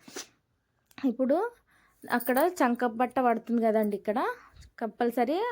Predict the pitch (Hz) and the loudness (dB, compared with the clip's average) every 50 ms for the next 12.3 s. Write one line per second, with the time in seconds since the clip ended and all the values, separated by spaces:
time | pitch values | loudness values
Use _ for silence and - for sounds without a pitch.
0 | - - - - - 214 - - 247 240 240 - 262 254 254 262 240 247 233 233 | -6 -8 -6 -6 -6 -4 -2 2 2 2 2 2 2 2 2 4 4 4 4 4
1 | 233 233 233 269 339 320 262 226 220 233 233 233 - 226 220 220 - 214 202 185 | 4 4 2 2 2 2 2 4 4 2 0 0 0 0 0 0 0 -2 0 0
2 | 262 311 392 508 - - - - _ _ _ - 233 226 220 226 233 233 233 - | 0 -2 -2 -2 -6 -10 -20 -20 _ _ _ -4 -2 -2 0 2 2 0 2 2
3 | 240 226 240 320 415 480 480 440 - 262 226 220 233 220 220 226 220 - 220 220 | 2 2 2 2 2 2 0 0 0 -2 0 0 -2 -2 -2 -2 0 0 0 2
4 | 220 220 226 285 240 233 214 220 214 214 214 208 214 294 415 523 - _ _ - | 2 2 2 2 4 4 4 4 4 2 2 0 0 -2 -2 -4 -8 _ _ -20
5 | _ _ _ _ - 214 233 240 240 233 226 220 226 226 - - - 233 226 226 | _ _ _ _ -2 0 0 2 4 6 6 6 6 4 0 0 2 2 4 4
6 | 240 262 349 480 523 - _ _ _ _ - 220 220 226 220 220 302 320 - - | 2 0 0 -2 -6 -10 _ _ _ _ -6 -4 -4 -4 -4 -4 -6 -6 -4 -2
7 | 240 226 220 233 233 220 226 220 202 220 233 277 269 - 254 220 - 240 240 240 | -2 -2 0 0 2 2 2 0 0 0 -2 -2 -2 -4 -4 -2 0 0 2 2
8 | 226 220 220 220 247 294 - 277 - - - 226 220 - - 233 214 233 233 226 | 2 2 0 0 -2 -2 -2 -2 -2 -2 -2 -2 -4 -4 -4 -4 -2 0 0 0
9 | 220 220 - - - 214 214 220 277 359 494 539 - _ _ _ _ _ - 240 | 0 -2 -6 -10 -8 -6 -4 -2 -2 -2 -4 -4 -6 _ _ _ _ _ -4 0
10 | 240 240 226 233 233 233 226 254 302 359 466 539 - _ _ _ _ _ _ _ | 0 2 2 2 0 0 0 0 0 0 0 -4 -6 _ _ _ _ _ _ _
11 | - 226 220 - 254 240 240 226 240 254 254 233 226 214 220 220 - 226 214 214 | -10 -10 -6 -4 -2 0 2 2 2 0 0 0 0 0 0 -2 -2 -2 -2 -2
12 | - 240 285 349 403 415 | -2 -2 -2 0 -2 -4